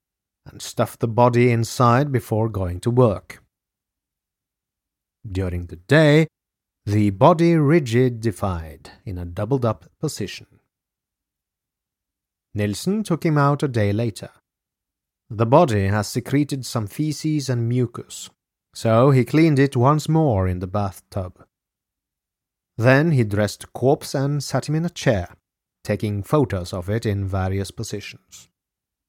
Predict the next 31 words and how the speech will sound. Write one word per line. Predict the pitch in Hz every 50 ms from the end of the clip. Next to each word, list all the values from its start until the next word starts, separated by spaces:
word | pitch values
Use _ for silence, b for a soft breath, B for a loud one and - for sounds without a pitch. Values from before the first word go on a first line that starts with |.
| _ _
When | - 104 104
he | 104 104
was | 101 95 95 - - -
finished | - 196 214 180 127 107 - _
with | 104 92 -
that, | - 117 127 135 143 - - _ _ _ _ _ _ _ _ _
he | 143
took | 135 - 233 240 -
the | - 208
young | 180 160 139 135 131
man | 120 110 101 98 101 110
into | 127 123 113 - 117
his | 117 120 117
bed | 117 110 127 120 104 98 92 92
and | 92 92 90 -
positioned | 98 - - 113 104 - 113 107 104
it, | 127 151 147 -
spread-eagled, | - - - - - 104 107 107 104 113 113 107 110 127 131 135 127 110 - _ _ _ -
on | 120 117
top | - - - - 175 - -
of | 104 -
him. | - - 98 95 - _ _ _ _ _ _ _ _ _ _ _ _ _ _ _ _ _
He | 101
spoke | - - - - 120 127 143 135 -
to | - 107
Kenneth | - - 117 107 107 110 123 143 143 - _ _ _ _ _ _ _ _ _ _
as | - - 131 -
if | 175 - -
he | 165 147
could | - - 123 -
hear. | - - 127 107 101